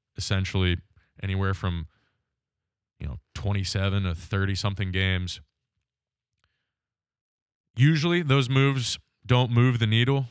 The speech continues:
and don't result in championships. They can occasionally be the difference makers, but a lot of times you're spending a pretty serious asset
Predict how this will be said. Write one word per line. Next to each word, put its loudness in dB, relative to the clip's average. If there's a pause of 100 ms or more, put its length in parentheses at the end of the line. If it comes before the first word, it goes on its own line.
(300)
and -2
don't 2
result 0 (1000)
in -2
championships. -2
They 2
can -2
occasionally 0
be 0
the 0
difference -6
makers, -6 (340)
but -2
a 2
lot 2
of -2
times -2
you're -2
spending -4
a -2
pretty -4
serious -4
asset -2